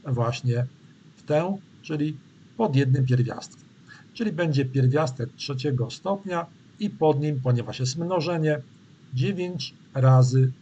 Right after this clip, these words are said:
trzy razy z równa się trzy. No i wynikiem mnożenia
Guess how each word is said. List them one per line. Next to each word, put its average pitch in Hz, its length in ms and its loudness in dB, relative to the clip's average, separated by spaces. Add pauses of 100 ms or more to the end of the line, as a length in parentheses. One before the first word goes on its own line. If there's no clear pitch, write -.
(100)
trzy - 360 -8 (1600)
razy 165 500 0
z 135 480 2 (120)
równa 127 480 6
się - 200 -10 (160)
trzy. 190 460 0 (600)
No 269 140 4
i 233 100 10
wynikiem 180 500 6
mnożenia 131 640 6